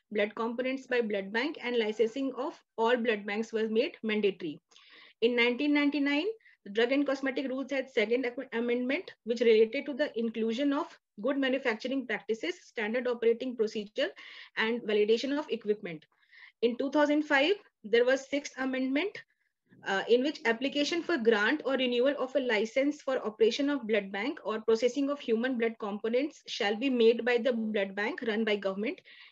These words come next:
Indian Red Cross Society, hospitals, charitable trusts, or voluntary organizations approved by a state or union territory blood transfusion council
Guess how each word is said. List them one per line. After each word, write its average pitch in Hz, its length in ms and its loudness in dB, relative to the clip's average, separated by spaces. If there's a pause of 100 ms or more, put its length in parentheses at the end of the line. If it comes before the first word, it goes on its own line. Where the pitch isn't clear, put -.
(120)
Indian 240 300 6
Red 226 180 4
Cross 226 200 2
Society, 233 580 0 (100)
hospitals, 214 680 -2
charitable 233 460 2 (120)
trusts, - 480 -4 (540)
or 262 140 4
voluntary 240 440 2
organizations 226 720 0
approved 220 400 -2
by 214 220 0
a 240 40 -4
state 233 400 2
or 262 120 -4
union 233 320 0
territory 220 500 -2
blood 220 240 -2
transfusion 226 400 -2
council 214 500 0